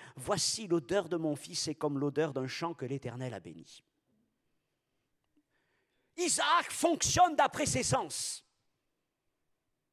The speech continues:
Mais je me pose la question, où est la foi ? Où est la foi ? Il a entendu,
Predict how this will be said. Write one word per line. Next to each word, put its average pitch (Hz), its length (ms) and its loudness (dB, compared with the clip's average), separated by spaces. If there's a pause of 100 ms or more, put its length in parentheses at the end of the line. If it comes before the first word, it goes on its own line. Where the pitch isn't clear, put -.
(1800)
Mais 127 100 -12
je 135 120 -10
me 143 100 -6
pose 156 200 -2
la 139 80 -8
question, 135 400 -10
où 165 160 -10
est 139 60 -6
la 120 100 -10
foi ? - 320 -16 (1900)
Où 302 300 0 (240)
est 185 240 0 (340)
la 175 120 -6
foi ? - 260 -8 (3000)
Il 127 120 -12
a 135 40 -4
entendu, 160 540 -10